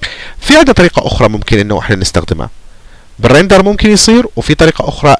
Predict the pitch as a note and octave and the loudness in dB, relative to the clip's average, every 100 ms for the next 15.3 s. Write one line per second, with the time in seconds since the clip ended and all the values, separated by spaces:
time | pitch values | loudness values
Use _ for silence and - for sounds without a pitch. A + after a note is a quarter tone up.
0 | - A#2 A#2 C3 B2+ - - C3 B2 B2 | 2 2 2 0 0 0 -2 -2 0 2
1 | A#2 - A2+ C3 D#3 G#2 G2 F2+ F#2+ - | 0 0 -2 -2 0 2 2 2 0 -4
2 | - - - - - - - - - - | -10 -12 -12 -18 -20 -20 -20 -20 -20 -20
3 | - C3 C#3+ F3+ C#4 A#3 C#3+ - - C3+ | -6 -2 0 2 2 2 0 0 0 0
4 | A#2 G2 F2+ F2 A2 - - - - - | 0 0 0 2 2 0 -6 -14 -14 -2
5 | D3+ D#3 - C3 C3 A#2+ - - - G#2+ | 2 2 0 -2 0 0 -2 -6 -4 -2
6 | G#2+ G2+ G2+ G2+ G2+ F#2 - - - - | -2 -2 0 0 -2 -4 -12 -18 -20 -20
7 | - - - - - G#2+ F#2+ F#2 - F#2+ | -20 -18 -16 -16 -4 -2 0 -2 -2 -2
8 | G#2 G#2 G2+ G#2+ A#2 - A2 G#2+ - - | -2 0 0 -2 0 -2 0 -2 -2 -10
9 | - - - - - - _ - - - | -18 -20 -20 -20 -20 -20 _ -20 -20 -20
10 | - - - - F#2 G2 G2+ G2+ G2 F#2+ | -20 -20 -20 -16 -10 -8 -6 -2 0 0
11 | F#2 F#2 F#2 F2 E3+ E3+ - - - - | -2 0 0 0 2 2 0 -10 -16 -16
12 | - - A#2 A#2+ A2 A#2+ G#2 - G#2 - | -16 -4 0 2 2 2 2 -2 -2 -2
13 | A#2 A#2+ F#3 - - - - - - - | 2 0 -2 -10 -18 -20 -20 -20 -20 -18
14 | - - - - G2 G#2 G#2 G2+ G#2 A#2 | -18 -18 -20 -10 -4 -2 0 -2 0 0
15 | B2 B2+ | 0 0